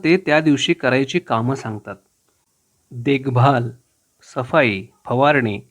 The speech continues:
ही दैनंदिन कामं असतात. दुसरा स्वाध्यायी मध्येच म्हणाला, "प्रत्येक महिन्याच्या पाच तारखेला सर्व पुजारी जमतात. तंत्रज्ञ तेव्हा महिन्याचं काम सांगतात.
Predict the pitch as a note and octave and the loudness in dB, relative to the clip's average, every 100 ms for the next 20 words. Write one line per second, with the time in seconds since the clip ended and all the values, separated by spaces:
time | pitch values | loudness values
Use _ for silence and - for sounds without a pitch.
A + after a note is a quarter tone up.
0 | _ E3 C#3 B2 C#3+ E3 E3 D#3 A2+ G#2 | _ -4 0 0 4 4 4 2 -2 -4
1 | G#2 G#2+ - A#2 _ _ _ _ _ _ | -6 -10 -16 -20 _ _ _ _ _ _
2 | _ _ _ D3+ C3 B2+ E3 E3 C#3 B2+ | _ _ _ -10 -6 0 0 0 -2 0
3 | C#3+ C#3+ A#2 B2 B2+ A2 A#2 D#3 - _ | 2 2 0 -2 -2 -4 -6 -8 -14 _
4 | _ _ _ _ _ _ _ _ D#3+ D#3+ | _ _ _ _ _ _ _ _ -4 -2
5 | B3 A3+ G#3 E3 F3+ F3+ G3 G3 - E3+ | -4 2 4 4 4 2 -2 -4 -2 -2
6 | - - D3 - D3+ E3 F#3 - D#3 F#3 | -2 -4 -4 -2 -4 -4 -4 -4 -2 -2
7 | G3 D3 C3+ B2+ A#2+ G2+ G2 G2 _ _ | -2 -2 0 0 -2 -4 -6 -14 _ _
8 | _ _ _ _ - C#3+ C#3+ F#3 G3 F#3+ | _ _ _ _ -6 -2 0 2 2 2
9 | G3+ D3 C3+ D#3+ C3+ B2+ C#3+ D#3+ - B2 | 2 2 2 2 2 2 0 -2 -6 -6
10 | A#2 G#2+ F#2+ G2+ | -6 -8 -10 -16